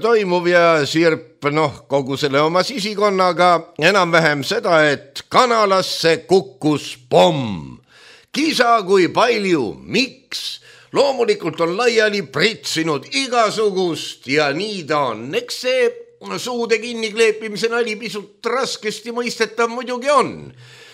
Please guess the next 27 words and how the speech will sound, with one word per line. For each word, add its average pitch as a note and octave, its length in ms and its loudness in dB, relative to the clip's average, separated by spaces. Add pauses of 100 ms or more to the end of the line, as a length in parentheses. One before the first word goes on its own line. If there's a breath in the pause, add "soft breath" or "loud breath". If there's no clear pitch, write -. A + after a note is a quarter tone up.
(420 loud breath)
Vaatasin B3 480 0
neid B3 220 0
pilte C4+ 420 -6
ja B3 140 2 (100)
ega A#3+ 240 0
neist B3 320 -8
keegi F#3+ 400 -2
eriti D#3+ 400 -2
suur F#3 320 2
ütleja E3+ 540 0 (100)
ei G3+ 80 -2
olnud. C3 480 -2
Viimane G3 400 -2
ütleja G3+ 540 -2
oli G3+ 180 2
Kaplinski, A3+ 800 -4
kes A3+ 220 -2 (640 loud breath)
tões A3+ 480 2
ja A3 140 2
vaimus A3+ 500 -2
vandus, A#3+ 560 -2
et A3 240 -8
eesti A3 480 -6
keeles A3+ 480 2
enam A3+ 320 -2
ei A3 220 -4 (100)
kirjutagi. A#2 1120 -2